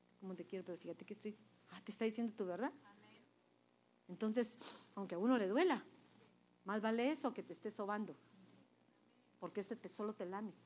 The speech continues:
Con palabras te dice cosas, pero se voltea y dice, "Uy, esto me cae como patada, pero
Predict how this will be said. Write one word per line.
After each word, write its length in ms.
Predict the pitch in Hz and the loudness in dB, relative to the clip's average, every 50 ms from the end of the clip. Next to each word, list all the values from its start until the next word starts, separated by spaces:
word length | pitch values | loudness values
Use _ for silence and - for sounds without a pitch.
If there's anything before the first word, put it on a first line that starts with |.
| - - - - - - - _ _ _ _ _ _ _ - - - _ _ _ _ | -20 -20 -20 -20 -20 -20 -20 _ _ _ _ _ _ _ -20 -20 -20 _ _ _ _
Con 160 | - 202 185 175 | -8 -6 -6 -2
palabras 480 | - 185 185 196 214 233 247 247 233 | -2 0 2 2 2 2 2 0 -2
te 80 | - 214 | 0 0
dice 260 | 202 220 214 - 226 | 0 0 0 0 0
cosas, 320 | - 269 269 269 262 254 | 2 2 0 0 0 -4
pero 260 | - - 196 180 180 165 | -2 -2 0 0 0 -2
se 180 | - - 180 175 | -2 -2 0 0
voltea 360 | 180 180 175 170 - 240 233 | 2 0 0 2 4 4 4
y 40 | 240 | 6
dice, 140 | 233 220 | 4 4
"Uy, 60 | 226 233 | 4 2
esto 300 | - - - - - 208 | 2 0 -4 -4 -4 -4
me 160 | 196 185 170 | -4 -4 -2
cae 280 | - 233 269 320 311 | 0 2 2 2 0
como 180 | - 233 202 180 | -2 -4 -4 -4
patada, 340 | - 185 - - 226 214 190 | -4 -4 0 2 2 2 2
pero 180 | 196 196 185 | 2 -2 -2